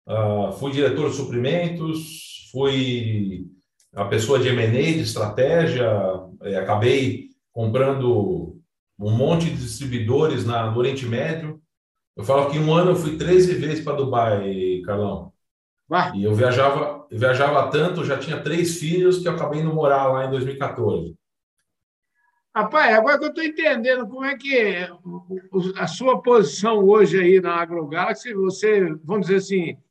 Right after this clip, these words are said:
Speaker 2: essa posição de hoje, ela, de certa forma, é quase que, eu diria que é quase um resumo da sua vida toda.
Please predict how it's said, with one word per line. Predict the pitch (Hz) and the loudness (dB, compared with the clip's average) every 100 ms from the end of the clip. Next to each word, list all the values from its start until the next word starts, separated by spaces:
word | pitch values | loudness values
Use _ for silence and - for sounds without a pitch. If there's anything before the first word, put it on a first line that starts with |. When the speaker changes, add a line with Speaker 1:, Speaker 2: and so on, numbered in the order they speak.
| _ _ | _ _
Speaker 2:
essa | 190 202 294 | -4 -2 0
posição | 269 247 - 233 | 2 2 2 0
de | 190 202 | 2 4
hoje, | 202 262 214 123 113 - _ _ _ _ _ | 6 8 6 2 -10 -16 _ _ _ _ _
ela, | 175 220 | -4 -2
de | 240 | -4
certa | 208 240 254 269 233 | -4 -2 -2 0 -4
forma, | - 226 254 269 | -2 -2 -2 -2
é | 269 | -4
quase | 247 277 269 | -2 -2 -2
que, | - | -2
eu | 262 | -4
diria | 208 247 262 | -2 -2 -2
que | 262 | 0
é | 262 | -2
quase | - 262 214 | 0 -2 0
um | 277 | -4
resumo | 285 269 165 214 220 | 0 0 0 -4 -2
da | 208 | -4
sua | 208 214 165 | -4 -4 -4
vida | 185 254 247 | -6 -6 -2
toda. | 214 202 190 | 2 4 4